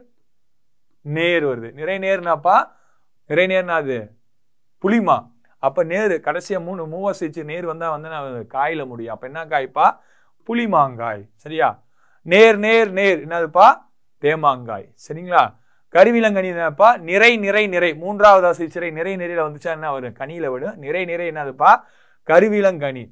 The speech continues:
சரிங்களா? அடுத்து நேர், நிறை, நிறை. சரிங்களா? நேர், நிறை, நிறை வந்தா என்ன ஆசைப்பா? கூவிலங்கனி. சரிங்களா? அப்ப காய்ச்சீர் நாலு, கனிச்சீர் நாலு, மூவசைச்சீர் எத்தனை வகைப்படும்? எட்டு வகைப்படும். ஈரசைச்சீர் எத்தனைப்பா? நாலு.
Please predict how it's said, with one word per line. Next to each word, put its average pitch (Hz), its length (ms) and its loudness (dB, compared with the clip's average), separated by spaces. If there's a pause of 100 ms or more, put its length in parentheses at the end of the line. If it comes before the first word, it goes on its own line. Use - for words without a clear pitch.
சரிங்களா? 151 280 0 (400)
அடுத்து 165 260 -2 (200)
நேர், 262 280 8 (500)
நிறை, 185 300 2 (680)
நிறை. 165 260 6 (260)
சரிங்களா? 156 260 -12 (120)
நேர், 202 320 0
நிறை, 190 200 -4 (200)
நிறை 151 220 -4 (180)
வந்தா 160 220 -4
என்ன 165 160 -8
ஆசைப்பா? 147 380 0 (500)
கூவிலங்கனி. 127 760 -12 (180)
சரிங்களா? 127 320 -14 (120)
அப்ப 175 240 2 (400)
காய்ச்சீர் 160 500 2
நாலு, 147 240 0 (120)
கனிச்சீர் 151 440 -8
நாலு, 135 260 -6
மூவசைச்சீர் 185 580 -4
எத்தனை 185 220 -8
வகைப்படும்? 131 460 -8
எட்டு 123 180 -16
வகைப்படும். 147 460 -6
ஈரசைச்சீர் 156 500 -10
எத்தனைப்பா? 139 400 -2 (580)
நாலு. 156 460 4